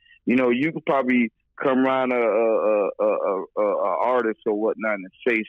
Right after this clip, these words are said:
something, you know, they never heard before. "Oh, shit, I'm putting that in the music." And next time you hear that music, you know what I'm saying, with that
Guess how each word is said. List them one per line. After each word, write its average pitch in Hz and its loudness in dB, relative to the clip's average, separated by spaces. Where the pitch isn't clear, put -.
something, 101 -2
you 101 -2
know, 101 0
they 104 0
never 101 -4
heard 104 0
before. - -2
"Oh, 101 -2
shit, 110 -2
I'm 87 -4
putting 82 -2
that 82 0
in 78 -2
the 67 -6
music." 87 0
And 78 -2
next 98 -2
time 98 0
you 95 0
hear 101 -2
that - 2
music, 104 2
you 90 -2
know 101 2
what 92 -2
I'm 110 0
saying, 107 0
with 90 -2
that 95 2